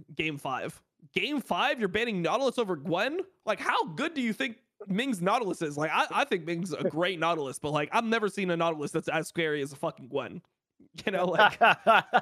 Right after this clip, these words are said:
Speaker 1: like that, I, I just, I don't know about that. And then the other thing is, like, Lucian is banned the entire series. I mean, surely in five games, you can drop at least one of these bans and see, you know? Or
Speaker 2: Yep.
Speaker 1: you give over the Galio. You leave
Speaker 2: Yeah,
Speaker 1: up
Speaker 2: also the
Speaker 1: Galio
Speaker 2: Galio
Speaker 1: and
Speaker 2: bans
Speaker 1: Lucian.
Speaker 2: were, were,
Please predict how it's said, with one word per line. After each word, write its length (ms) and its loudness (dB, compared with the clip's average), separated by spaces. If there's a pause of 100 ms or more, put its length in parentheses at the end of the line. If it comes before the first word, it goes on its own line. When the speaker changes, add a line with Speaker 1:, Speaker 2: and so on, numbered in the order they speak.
(120)
Speaker 1:
like 300 2
that, 300 -2
I, 220 2
I 120 0
just, 240 -4
I 100 2
don't 140 0
know 120 2
about 220 -2
that. 180 -2
And 80 -2
then 100 0
the 80 0
other 140 0
thing 160 -4
is, 100 -2
like, 160 -2
Lucian 280 0
is 120 -2
banned 260 0
the 60 -2
entire 280 -2
series. 220 0
I 80 -4
mean, 140 0
surely 680 -2 (380)
in 180 -2
five 520 -2
games, 480 -2
you 80 -2
can 160 0
drop 440 0
at 140 -4
least 240 -6
one 240 0
of 100 -6
these 200 -4
bans 260 -4
and 100 -8
see, 380 -8 (220)
you 120 -2
know? 140 0 (260)
Or 360 2
Speaker 2:
Yep. 160 2 (640)
Speaker 1:
you 160 0
give 180 0
over 160 0
the 80 -8
Galio. 560 0
You 140 -2
leave 240 2
Speaker 2:
Yeah, 100 8
Speaker 1:
up 80 0
Speaker 2:
also 240 6
the 80 4
Speaker 1:
Galio 300 6
Speaker 2:
Galio 80 2
Speaker 1:
and 80 0
Speaker 2:
bans 160 2
Speaker 1:
Lucian. 220 -2
Speaker 2:
were, 140 -2
were, 180 -8